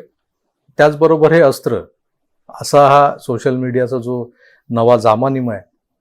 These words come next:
त्या दृष्टिकोनातून जर पाहिलं तर राज ठाकरेंना आता प्रचंड मोठ्या ट्रोलिंगला सामोरं जावं लागणार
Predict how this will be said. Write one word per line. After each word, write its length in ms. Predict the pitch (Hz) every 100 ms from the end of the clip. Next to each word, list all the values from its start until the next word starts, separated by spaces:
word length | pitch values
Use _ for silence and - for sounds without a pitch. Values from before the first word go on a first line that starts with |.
| _ _ _ _ _ _ _ -
त्या 120 | 139
दृष्टिकोनातून 760 | 143 147 - 170 170 170 165 165
जर 120 | 160
पाहिलं 380 | 151 131 139 156
तर 100 | 180
राज 280 | 139 147 -
ठाकरेंना 560 | 147 139 151 151 127 107 - _ _ 127
आता 200 | 123 160
प्रचंड 580 | - 147 - 175 180 185 185 190 -
मोठ्या 480 | 143 139 131 160 160
ट्रोलिंगला 500 | 156 147 139 143 147
सामोरं 420 | 139 123 127 131
जावं 300 | 127 127 127
लागणार 400 | 127 117 123 135